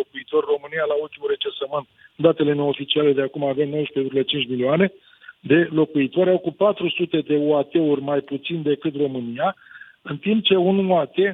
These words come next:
n-are mai jos de șaisprezece mii de locuitori. Deci propunerea făcută de, uh, Camera de Comerț, <clears throat> Industrie și Agricultura României prin domnul președinte Daraban, uh, este, cum să spun eu, uh, mai, e mai blândă, ca să spunem așa, mai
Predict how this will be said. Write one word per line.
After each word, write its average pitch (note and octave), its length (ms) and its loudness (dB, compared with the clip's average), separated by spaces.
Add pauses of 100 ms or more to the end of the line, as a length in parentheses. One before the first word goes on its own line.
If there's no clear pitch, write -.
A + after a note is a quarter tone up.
(120)
n-are F#3+ 220 0
mai E3+ 300 -2
jos F#3 180 0
de D3 160 -4
șaisprezece E3 880 -2
mii F3 120 -4
de D#3 100 -4
locuitori. C#3 540 -6 (440)
Deci - 180 -2
propunerea G3 460 2
făcută E3+ 460 -4
de, D3 420 -2
uh, C#3 200 -6
Camera F3+ 260 -4
de D#3+ 100 -6
Comerț, D#3 400 -4 (480)
<clears throat> A#2 480 -12
Industrie E3 300 0
și - 100 0
Agricultura D3 520 2
României C3+ 420 0
prin C3 320 -8 (140)
domnul C#3+ 200 2
președinte C3+ 460 -4
Daraban, A#2+ 400 0 (500)
uh, D3 240 2 (240)
este, F3 540 0
cum F3+ 120 -4
să E3+ 180 -4
spun C#3+ 220 -4
eu, B2+ 320 -4
uh, D3+ 1040 -4
mai, E3 380 2
e F3+ 120 4
mai F3 240 2
blândă, F#3 380 0
ca B2+ 200 -8
să B2+ 100 -14
spunem A#2 360 -16
așa, G#2 240 -8
mai C3+ 200 -6